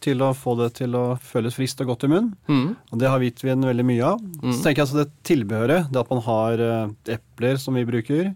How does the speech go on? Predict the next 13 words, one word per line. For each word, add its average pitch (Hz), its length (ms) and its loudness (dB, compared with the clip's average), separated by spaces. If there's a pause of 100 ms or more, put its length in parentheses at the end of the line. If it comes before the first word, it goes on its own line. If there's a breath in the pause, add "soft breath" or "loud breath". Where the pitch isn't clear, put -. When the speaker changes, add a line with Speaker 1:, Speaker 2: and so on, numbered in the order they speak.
Speaker 2:
Mhm. 139 360 0
Speaker 1:
man 120 120 -2
har 127 140 2
surkål, 147 560 -2 (340 loud breath)
og 123 80 -2
de 131 120 4
aromaene 120 580 2
som 139 240 -2 (160)
for - 160 -6
min 120 180 2
del 127 120 2
matcher 135 360 -2
best - 400 -4